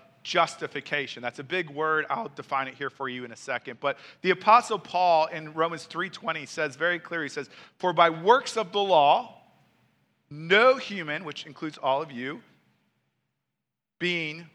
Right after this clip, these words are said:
no human being will be justified in God's sight." To be justified before God means to be declared right or righteous, to, to be in a relationship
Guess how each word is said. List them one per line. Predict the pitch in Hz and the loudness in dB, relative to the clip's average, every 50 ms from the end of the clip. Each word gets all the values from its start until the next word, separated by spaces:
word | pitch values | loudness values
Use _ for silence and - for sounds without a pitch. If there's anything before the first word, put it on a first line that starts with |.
| _ _ | _ _
no | - 160 185 196 202 | -8 -4 -4 -4 -4
human | 196 202 196 185 170 | -4 -6 -10 -8 -6
being | 165 170 165 156 | -6 -6 -6 -2
will | 151 156 156 | 0 0 0
be | 147 160 160 147 - | 0 -2 -8 -8 -8
justified | - - 196 202 214 - - - 160 147 - - 135 135 131 127 127 | -4 0 0 0 0 0 -6 -8 -8 -6 0 4 4 6 4 4 0
in | 135 131 135 | -6 -14 -10
God's | 127 135 131 131 123 123 - | -4 -2 0 0 0 -2 -6
sight." | - - 156 139 - - - _ _ _ _ _ _ _ _ - _ _ - | -12 -12 -12 -12 -12 -14 -16 _ _ _ _ _ _ _ _ -20 _ _ -8
To | 160 160 | -6 -4
be | 196 190 | -4 -4
justified | 156 - - - 226 240 254 - - - 220 196 - 196 175 165 160 | -6 -8 -4 0 0 0 0 -2 -8 -6 -6 -4 2 2 4 4 2
before | 151 156 - - 170 156 147 | 0 -4 -8 -6 -6 -6 -4
God | 135 139 135 135 139 139 | -2 0 0 0 0 -2
means | 147 147 - | -6 -14 -14
to | - 156 | -14 -14
be | 147 160 151 | -12 -12 -10
declared | 143 151 - - - 160 160 160 151 139 - _ 139 _ | -10 -10 -10 -10 -6 -4 -2 -2 -4 -4 -8 _ -18 _
right | - 156 156 156 135 113 - - - | -4 -2 0 0 0 -2 -8 -12 -8
or | 135 135 135 131 131 - 131 | -6 -4 -4 -6 -8 -10 -6
righteous, | 135 143 147 156 151 - - 110 - - - - | 0 2 2 2 2 -2 -8 -12 -12 -14 -12 -8
to, | - 175 160 147 - - - - - - | -4 -4 -4 -4 -4 -8 -16 -20 -12 -6
to | - 208 | -6 -4
be | 165 139 185 208 226 233 | -4 -2 -2 0 0 0
in | 226 180 196 196 185 | -2 -2 -2 -4 -4
a | 180 - 175 175 175 165 151 - - - _ - | -2 0 2 2 2 0 -2 -4 -12 -20 _ -10
relationship | 156 170 180 175 175 170 180 190 214 214 - - 185 165 151 - - - 147 143 135 | -6 -6 -4 -4 0 2 2 2 2 0 -2 -4 -6 -8 -10 -12 -10 -6 -6 -6 -6